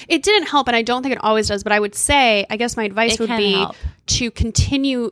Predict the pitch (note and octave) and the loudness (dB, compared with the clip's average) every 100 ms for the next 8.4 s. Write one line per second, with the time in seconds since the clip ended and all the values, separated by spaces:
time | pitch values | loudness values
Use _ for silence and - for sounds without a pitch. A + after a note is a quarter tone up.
0 | - C4+ D#4+ C4+ A#3 - G#3 G#3 G3 F#3+ | -4 -2 -2 -2 -4 0 2 2 2 0
1 | F#3 G3+ F#3+ F#3 G3 C4+ B3 - - A3 | 0 -6 -6 -6 -2 0 0 -4 -6 -6
2 | - - B3 A#3+ A#3 - - G#3+ G#3+ - | -4 -6 -6 -6 -6 -8 -10 -8 -6 -2
3 | A3 G3+ - G3+ F#3 F#3+ - G3+ - D#4+ | 0 0 0 0 -2 -4 -4 -6 -4 0
4 | D4 G3+ F#3+ F#3 - - - _ _ _ | 0 0 -2 -4 -8 -12 -20 _ _ _
5 | D4+ F4 F#4+ D#4 C#4 A#3 G3+ G#3 - G3 | 4 4 4 0 0 0 2 -2 -2 -4
6 | G3 G#3+ F3 G3+ G#3 G#3+ G#3+ G3+ G3 F#3+ | 0 0 2 0 -2 -6 -4 0 0 -2
7 | G3+ G3+ F#3 F#3+ G3 F#3+ F3 F3+ F3+ - | -8 -6 -6 -6 -8 -6 -6 -6 -6 -4
8 | C#4 G#3+ F#3 F#3+ | -2 0 -2 -6